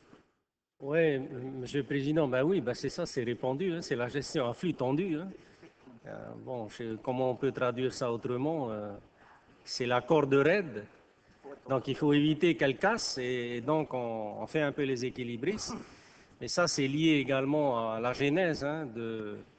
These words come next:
l'historique de nos finances. Si aujourd'hui, euh, les réserves s'amenuisent, c'est peut-être parce qu'on n'a pas été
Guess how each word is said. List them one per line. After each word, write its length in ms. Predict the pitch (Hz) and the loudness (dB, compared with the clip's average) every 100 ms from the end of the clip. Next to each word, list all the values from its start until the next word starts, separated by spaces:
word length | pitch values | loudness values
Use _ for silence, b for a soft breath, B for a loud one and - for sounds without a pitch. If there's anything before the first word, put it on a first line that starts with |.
| _ - | _ -8
l'historique 600 | 127 - 156 165 214 - - - B _ | -6 -4 2 2 2 -2 -18 -20 B _
de 120 | 120 127 | -6 0
nos 140 | 135 | 0
finances. 720 | - 147 180 208 - - - - b b b b b - | 0 2 4 2 0 -6 -8 -18 b b b b b -16
Si 220 | - 131 | -6 -2
aujourd'hui, 600 | 139 135 143 139 156 147 | 0 0 0 2 2 4
euh, 320 | 123 120 117 | 2 -2 -2
les 160 | 117 123 | -4 -2
réserves 380 | 131 123 143 | -2 0 0
s'amenuisent, 680 | 123 127 117 123 135 180 170 | 0 -2 0 -2 0 0 0
c'est 200 | - 127 | -4 -8
peut-être 220 | - 131 - | -6 -8 -6
parce 240 | 117 - | -8 -6
qu'on 180 | 131 117 | -6 -4
n'a 140 | 117 | -4
pas 160 | 113 127 | -2 -4
été 580 | 123 131 123 113 104 | -4 -6 -4 -6 -8